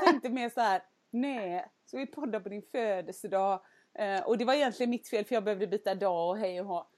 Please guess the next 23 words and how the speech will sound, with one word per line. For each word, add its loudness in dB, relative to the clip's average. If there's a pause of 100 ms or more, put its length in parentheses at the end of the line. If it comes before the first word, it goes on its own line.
(440)
Eh, 2
så -6
då -6
tänkte -2
jag 0
att -20
det -2
här 4
var 0
inte -4
okej. 0
Jag 2
såg 0
ju 0
dig 2
framför, -2
du -10
vet, -4
i -6
sängen, 2
stora 2
brickan, -2
tänt 0